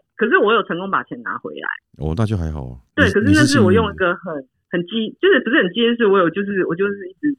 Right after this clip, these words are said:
Speaker 1: 很生气的骂他，然后跟他说，“如果，我就是会告你，我就是不会放过你的，
Speaker 2: 嗯。
Speaker 1: 就是我不会让这件事情就是过去。”
Speaker 2: 不会轻易饶过你啊。
Speaker 1: 对，我不会轻易饶过你，会一直闹，会一直闹。那我觉得他可能就是想说，先安抚会闹的人。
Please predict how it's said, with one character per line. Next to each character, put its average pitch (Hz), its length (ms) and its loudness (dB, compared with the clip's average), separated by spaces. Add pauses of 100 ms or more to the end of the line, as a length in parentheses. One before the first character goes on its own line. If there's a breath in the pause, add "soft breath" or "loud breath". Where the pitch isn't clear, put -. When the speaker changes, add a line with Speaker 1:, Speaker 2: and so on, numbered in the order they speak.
(160)
Speaker 1:
很 175 120 0 (300)
生 233 200 4
气 240 220 0
的 170 120 2
骂 170 260 6
他， 143 300 2
然 147 120 2
后 185 80 -4
跟 175 140 -2
他 175 240 2
说 147 320 -4 (280)
，“如 170 120 -4
果， 170 200 0
我 160 160 0
就 214 120 -2
是 226 80 4
会 196 100 4
告 151 300 -2
你， 104 180 -10
我 147 80 -6
就 180 120 -2
是 208 120 -2
不 165 140 -6
会 190 180 2
放 170 240 0
过 156 280 -8
你 98 140 -2
的， 85 80 0
Speaker 2:
嗯。 80 60 -4
Speaker 1:
就 233 80 -2
是 247 60 2
我 165 100 2
不 - 100 -6
会 190 120 2 (560)
让 214 160 2
这 214 60 0
件 202 100 0
事 208 60 -6
情 113 80 0
就 131 60 8
是 - 0 -
过 - 0 -
去。” - 200 2
Speaker 2:
不 - 20 6
会 - 20 6
轻 - 20 6
易 139 40 4
饶 117 140 2
过 131 180 4
你 98 180 0
啊。 78 180 -6 (840)
Speaker 1:
对， 294 120 2
我 254 40 2
不 220 60 0
会 277 100 2
轻 285 120 -2
易 - 20 4
饶 247 120 2
过 247 140 -6
你， 180 60 -4
会 202 140 -4
一 208 40 -8
直 180 120 -16
闹， 165 260 0
会 165 100 -6
一 165 40 -12
直 156 100 -16
闹。 160 160 -2
那 277 180 4
我 196 80 -2
觉 196 120 -4
得 262 60 -4
他 294 80 4
可 254 120 -6
能 170 100 -6
就 - 40 -20
是 - 260 -20
想 156 80 -6 (100)
说， 180 240 -8 (400)
先 240 360 -2
安 240 240 4
抚 156 160 -12
会 185 160 -4
闹 175 240 0
的 131 120 -18
人。 87 140 -20